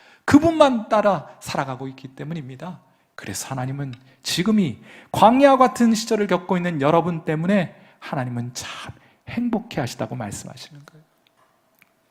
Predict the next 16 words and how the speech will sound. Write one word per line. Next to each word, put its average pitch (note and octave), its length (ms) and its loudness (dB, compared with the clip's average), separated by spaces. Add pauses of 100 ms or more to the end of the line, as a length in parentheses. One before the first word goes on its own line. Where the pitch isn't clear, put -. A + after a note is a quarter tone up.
(840)
우리 C3 140 4
옆에 D3+ 220 6
계신 D#3+ 260 2
분들께 C3 240 -6
한번 A#2 200 -6
좀 A2+ 100 -8
인사해 A2 560 -8
보시죠. - 400 -16 (340)
집사님, G#2+ 540 -6 (880)
우리 A#2+ 100 -6
옆에 A#2+ 560 -4 (380)
청소년들, F#3 600 4
어린이들은 C#3+ 520 2
옆에 C3 220 -2
집사님 B2+ 420 -4
아니다. A2 460 -2